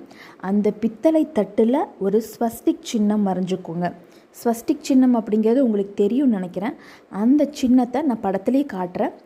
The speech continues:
வரைஞ்சி அதன் மேல ஒரு வில்வ இலை வச்சுக்கோங்க. வில்வ இலையில மஞ்சள் குங்குமம் பொட்டு வச்சு ஒரு நெய் தீபம் ஏத்திக்கோங்க. அது சுவாமி படத்துக்கு நல்லா பூ அலங்காரம்லாம் பண்ணிருங்க.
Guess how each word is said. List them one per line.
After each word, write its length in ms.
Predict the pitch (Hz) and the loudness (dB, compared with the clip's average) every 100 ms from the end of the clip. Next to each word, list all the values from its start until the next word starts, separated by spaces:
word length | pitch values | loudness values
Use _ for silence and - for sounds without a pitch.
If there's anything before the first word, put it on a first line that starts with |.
| - _ - 170 | -20 _ -6 0
வரைஞ்சி 640 | 196 233 311 214 240 370 - | 2 4 2 2 0 -2 -8
அதன் 340 | 185 196 285 | -4 0 2
மேல 360 | 226 202 208 370 - | 2 2 -2 -4 -2
ஒரு 280 | 196 262 277 214 | 0 0 0 2
வில்வ 320 | 233 285 330 | 4 4 2
இலை 480 | 254 190 185 208 214 | 2 2 2 2 0
வச்சுக்கோங்க. 640 | 185 185 175 175 185 302 - - - _ - | -2 -8 -6 -6 -4 -6 -8 -20 -20 _ 0
வில்வ 320 | 233 269 277 | 2 4 2
இலையில 460 | 233 220 214 254 294 | 2 2 2 2 0
மஞ்சள் 500 | 208 196 214 254 262 | -2 0 2 2 2
குங்குமம் 420 | 226 226 226 226 | 2 4 4 2
பொட்டு 360 | 208 202 240 | -2 -2 -2
வச்சு 400 | 208 190 - 381 - | 0 -4 -6 -8 -4
ஒரு 220 | 208 233 | 0 2
நெய் 300 | 202 190 190 | 2 0 -2
தீபம் 360 | 202 190 202 | 0 0 0
ஏத்திக்கோங்க. 580 | 185 175 170 175 180 175 - - - - - | 0 -4 -4 -4 -4 -6 -8 -20 -20 -20 -20
அது 160 | - 185 - - | -4 -4 -4 -14
சுவாமி 460 | - 254 240 254 269 | 0 4 6 6 4
படத்துக்கு 480 | 254 233 240 240 349 | 2 -2 -4 -2 0
நல்லா 260 | 220 226 | 0 -2
பூ 300 | - 247 240 | 0 2 2
அலங்காரம்லாம் 600 | 220 220 220 214 214 226 | 2 0 -2 -2 -2 -4
பண்ணிருங்க. 440 | 202 202 196 226 | -4 -2 0 -2